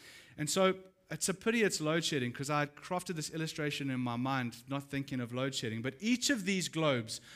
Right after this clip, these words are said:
are different shaped, right? And I want you to imagine them glowing with power. This one's maybe in the shape of an apostle. This one may be in the shape of an evangelist, right?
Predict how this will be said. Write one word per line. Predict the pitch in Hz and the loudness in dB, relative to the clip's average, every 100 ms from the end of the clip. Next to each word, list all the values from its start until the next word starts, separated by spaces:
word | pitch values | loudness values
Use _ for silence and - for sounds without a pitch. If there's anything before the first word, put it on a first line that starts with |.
| - | -6
are | 156 160 | -2 0
different | 120 170 180 180 165 | 2 2 2 0 0
shaped, | - - 127 104 - - | 0 2 2 0 -10 -4
right? | 135 | -2
And | 151 | 2
I | |
want | 151 170 | 2 2
you | 180 | 0
to | |
imagine | 156 147 160 156 139 | 2 2 2 0 -2
them | 127 117 | -2 -4
glowing | 135 135 139 117 104 | -4 -2 -2 -2 -6
with | 110 - | -10 -14
power. | - 117 95 92 - - _ - - - - - - - - - - - - - - 262 - _ _ _ - _ - 170 - | -8 -6 -6 -10 -14 -20 _ -20 -20 -20 -20 -20 -20 -20 -20 -20 -20 -20 -20 -20 -20 -20 -20 _ _ _ -20 _ -14 -12 -2
This | 147 214 | 0 2
one's | 226 214 | 4 4
maybe | 196 190 196 | 4 4 4
in | 185 | 4
the | |
shape | 175 175 165 | 2 2 2
of | 170 156 | 0 0
an | |
apostle. | 160 - 180 156 113 95 - - - - - | -2 -2 -4 -2 -4 -8 -12 -20 -20 -12 -2
This | 175 208 | 0 4
one | 190 | 4
may | 180 175 | 6 6
be | 180 | 6
in | 175 | 4
the | 165 | 4
shape | 175 151 151 | 4 2 2
of | 147 | 0
an | 160 | 2
evangelist, | 160 180 202 190 127 92 - 120 | 2 4 4 2 0 -4 -6 -2
right? | 135 185 | 0 0